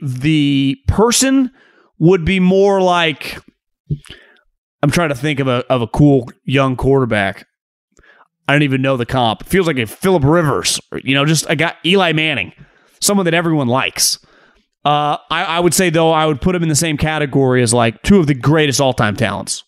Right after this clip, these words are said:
we've ever seen. Like, you watch them play golf and play quarterback, you're like, "God, that looks cool." <laughs> You know? Now, I, I, I defend Rodgers.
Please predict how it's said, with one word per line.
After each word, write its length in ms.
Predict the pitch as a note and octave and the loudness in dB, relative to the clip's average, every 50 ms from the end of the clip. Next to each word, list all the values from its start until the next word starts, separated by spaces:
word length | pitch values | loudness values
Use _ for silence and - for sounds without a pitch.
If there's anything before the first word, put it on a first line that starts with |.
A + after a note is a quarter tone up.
| _ | _
we've 200 | - C#3+ D3 C3+ | 2 2 4 4
ever 180 | C#3 A#2+ G2 D#2 | 2 0 0 -2
seen. 240 | - - F2 C#2+ - _ _ _ _ _ _ _ _ _ _ _ _ _ _ _ - | -4 -4 -4 -6 -10 _ _ _ _ _ _ _ _ _ _ _ _ _ _ _ -2
Like, 180 | C#3 C#3 - | -2 0 2
you 100 | E3+ G3+ | 2 4
watch 300 | G3+ G3 G3 F#3 F3+ - | 4 4 2 2 0 -2
them 200 | - - E3+ D3+ | -4 -2 -2 -2
play 320 | - - - E3+ E3+ E3+ F3 | -4 -4 -2 0 0 0 0
golf 400 | E3 F3+ F3 E3 D#3+ D#3 D#3 - | 0 0 2 2 2 0 -2 -4
and 160 | - C#3+ C#3 C3 | -2 -2 -2 0
play 200 | - E3 E3 D#3 | 0 0 0 0
quarterback, 760 | - D#3+ F3 E3+ D3+ C#3+ B2 C3 B2 A#2 A2+ A2+ - - _ _ _ _ _ _ _ _ _ _ _ _ _ _ _ _ | 2 2 2 2 2 2 0 0 0 -2 -2 -6 -8 -14 _ _ _ _ _ _ _ _ _ _ _ _ _ _ _ _
you're 140 | - - B2 | -4 -2 0
like, 160 | B2 A#2 G#2+ - _ _ - | 0 0 -2 -6 _ _ -4
"God, 260 | - B2+ C3+ C3 A#2 G2+ | -2 -2 -2 -2 -2 -2
that 140 | G#2 G2+ F#2 | -4 -4 -4
looks 420 | G2 F#2 - - - - - - _ _ | -4 -6 -6 -8 -12 -12 -14 -18 _ _
cool." 340 | - - A2+ G#2 G#2 G#2 - _ - - - | -2 0 2 2 2 0 -2 _ -18 -14 -10
<laughs> 100 | - A#2+ - _ _ _ _ _ _ _ _ _ _ - | -10 -10 -10 _ _ _ _ _ _ _ _ _ _ -2
You 60 | - | 0
know? 220 | A2 A2 G#2+ A2 - - | 0 0 0 -2 -4 -2
Now, 240 | - D3 C#3+ C#3 C#3 | 0 2 2 2 0
I, 180 | D3 - D3 - - | -2 -4 -10 -12 -8
I, 140 | - D#3 C#3+ | -6 -6 -4
I 220 | - D3 D#3 F3 F#3 | -2 -2 0 0 0
defend 600 | E3 D#3+ E3+ D3+ - - G#3 G#3+ A3+ A#3 A3+ A3 | 2 0 -2 -2 -2 -4 -2 0 2 2 2 2
Rodgers. 600 | A3 G#3 F#3+ G3 G3 E3 D#3+ E3 D#3+ D#3+ D3+ - | 4 2 2 2 2 2 2 2 2 0 -2 -8